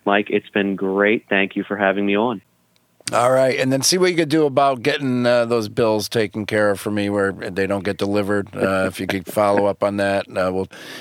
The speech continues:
Speaker 2: if you do that, we're definitely gonna have you on for at least two or three more podcasts. <laughs> But thanks, Mike. And, uh, Mike, hey,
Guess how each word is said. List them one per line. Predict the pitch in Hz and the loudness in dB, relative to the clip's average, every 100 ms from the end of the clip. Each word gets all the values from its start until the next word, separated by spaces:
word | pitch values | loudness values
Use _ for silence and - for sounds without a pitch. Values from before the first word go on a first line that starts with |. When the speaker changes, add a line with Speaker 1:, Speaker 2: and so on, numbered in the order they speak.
| - | -2
Speaker 2:
if | 143 | 2
you | 139 | 2
do | 127 165 | 2 4
that, | 165 165 | 4 2
we're | 143 | 2
definitely | 127 139 139 | 0 0 0
gonna | 127 123 | 0 2
have | 127 | 2
you | 123 | 2
on | 120 123 | 2 0
for | 123 | 0
at | 110 | 0
least | 113 104 | 0 -2
two | - 127 | -2 -2
or | 110 | -2
three | 117 117 | -2 -2
more | 110 107 | 0 -2
podcasts. | 110 104 98 95 92 87 - 101 - 117 - 120 - - 104 | 0 0 0 0 -2 0 -2 -2 -2 -8 -4 -6 -4 -6 -6
<laughs> | - | -4
But | 101 - | -4 -4
thanks, | - - - - - 156 156 120 | -12 -10 -12 -10 0 2 2 2
Mike. | 151 143 135 | 2 2 2
And, | 143 131 | 0 2
uh, | 131 131 127 - - - | 2 2 0 -6 -20 -8
Mike, | - 151 175 - | 2 2 2 -2
hey, | - 160 143 | 2 2 2